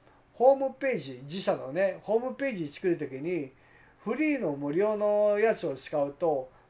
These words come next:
バナー広告が出るんだね。でも、あの、タダで使えるしってね、ここは容量何ギガまでとか、無制限とか、こう、いろんなところがあったけど、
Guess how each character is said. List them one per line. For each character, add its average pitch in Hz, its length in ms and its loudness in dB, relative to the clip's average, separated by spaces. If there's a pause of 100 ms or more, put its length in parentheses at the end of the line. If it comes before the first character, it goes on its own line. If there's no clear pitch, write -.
(140)
バ 160 160 0
ナ 254 100 0
ー 294 140 -6
広 285 200 -2
告 143 200 -4
が 131 120 -6
出 156 120 0
る 151 140 -2
ん - 20 -14
だ 120 140 -10
ね。 156 260 -4 (380)
で 277 120 2
も、 214 220 2
あ 160 80 0
の、 156 200 0
タ 220 180 2
ダ 196 100 0
で 147 160 -4
使 - 240 -2
え 151 80 4
る 147 180 -2
し - 140 -12
っ - 20 -20
て 127 140 -12
ね、 165 260 -4 (320)
こ 165 100 -4
こ 185 120 0
は 175 100 4
容 175 220 6
量 175 220 4
何 147 200 -2
ギ 151 120 -6
ガ 151 100 2
ま 135 100 -4
で 131 120 -8
と 127 80 -16
か、 131 100 -8
無 143 140 -6
制 180 200 -2
限 147 160 -2
と 139 100 -14
か、 127 140 -10
こ 139 220 -6
う、 190 40 0
い 208 40 -4
ろ 247 120 4
ん 254 40 -10
な 254 120 0
と 254 100 -6
こ 269 100 0
ろ 247 100 -2
が 180 100 2
あ 143 40 2
っ - 60 -12
た 127 120 -8
け 131 80 -12
ど、 143 360 -2